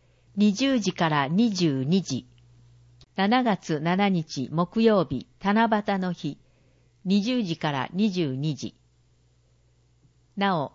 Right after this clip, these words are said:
市庁舎などの公共施設も市民の皆さんに支障のない限り実施します。問い合わせ先、環境政策課、電話零八四八六七の六一九四。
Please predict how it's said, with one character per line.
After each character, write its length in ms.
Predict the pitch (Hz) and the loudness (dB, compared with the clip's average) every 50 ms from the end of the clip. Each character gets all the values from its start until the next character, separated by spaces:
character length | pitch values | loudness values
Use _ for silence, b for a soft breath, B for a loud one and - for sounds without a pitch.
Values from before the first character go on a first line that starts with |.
| _ _ | _ _
市 160 | - - - | -14 -14 -6
庁 240 | - 285 277 269 254 | -2 0 0 0 0
舎 180 | - 214 185 | 0 -2 0
な 140 | 180 185 185 | 0 0 0
ど 140 | 170 170 160 | 0 0 0
の 160 | 151 147 147 | -2 -2 0
公 240 | - 240 240 240 226 | 2 2 2 4 4
共 180 | - 240 226 | 2 0 0
施 140 | 226 - - | 0 -4 -2
設 260 | - 202 170 - - | -2 -2 -2 -2 -4
も 180 | 156 147 135 - - | -6 -6 -6 -6 -8
市 180 | - - 269 | -6 -4 -2
民 200 | 269 254 233 208 | 0 0 0 0
の 100 | 190 180 | 0 0
皆 240 | 170 170 175 185 190 | 0 0 -2 -2 -2
さ 160 | - 202 170 | 0 -2 -2
ん 120 | 156 147 143 | -2 -4 -6
に 140 | 143 143 - | -6 -8 -8
支 160 | - - 196 | -8 -8 -4
障 260 | - - 240 233 226 | -2 0 0 0 0
の 120 | 220 226 | 0 0
な 160 | 220 226 220 208 | 0 0 0 0
い 100 | 185 - | -2 -2
限 280 | - 190 190 196 208 | -4 -4 -2 -2 -2
り 160 | 185 202 - - | -2 -4 -6 -6
実 160 | 120 156 151 | -6 -6 -6
施 160 | - - 156 | -6 -6 -10
し 160 | 143 - 147 | -10 -8 -8
ま 140 | 131 127 131 | -8 -8 -8
す。 220 | - - - - _ _ _ _ _ _ _ _ _ _ _ _ _ _ _ _ _ _ _ _ _ _ | -10 -14 -20 -20 _ _ _ _ _ _ _ _ _ _ _ _ _ _ _ _ _ _ _ _ _ _
問 180 | 220 220 226 226 | 2 4 4 4
い 60 | 226 | 2
合 60 | 226 214 | 2 0
わ 80 | 214 | -2
せ 160 | 214 - 196 | -2 -2 -2
先、 420 | - - 185 180 - 185 165 - - _ _ _ _ _ | -2 -4 -6 -4 -4 -6 -6 -6 -10 _ _ _ _ _
環 240 | - 226 240 240 | -4 -2 -2 -2
境 200 | 233 - 233 220 | 0 0 0 0
政 300 | 214 208 - 202 196 202 | 0 0 -2 -2 -2 -2
策 180 | - 202 185 - _ _ _ | -4 -6 -6 -6 _ _ _
課、 200 | - 165 156 - b b b b b b b _ _ _ | -6 -6 -6 -6 b b b b b b b _ _ _
電 280 | - 196 214 214 214 | -2 -2 -2 -2 -2
話 240 | 208 196 190 180 - _ - | -2 -4 -4 -4 -6 _ -2
零 200 | 190 214 240 254 | 0 0 0 0
八 300 | 247 254 240 - - 175 | -2 -6 -8 -6 -4 -4
四 200 | 165 160 165 160 | -2 -2 -4 -6
八 460 | 156 175 156 - - - 139 - - _ _ _ _ | -8 -8 -10 -10 -8 -10 -10 -10 -10 _ _ _ _
六 260 | 180 185 185 - 240 | 0 0 0 0 0
七 280 | 240 240 226 202 180 156 | 0 2 2 0 0 0
の 200 | 147 139 135 - - | 0 -2 -4 -2 0
六 300 | 170 180 180 - 240 233 | 0 0 0 0 -2 -2
一 300 | 233 220 - - 156 - | -2 -4 -6 -8 -10 -10
九 320 | - - 180 175 165 160 | -4 -2 0 0 2 2
四。 280 | 160 156 147 127 107 | 0 0 -2 -2 -6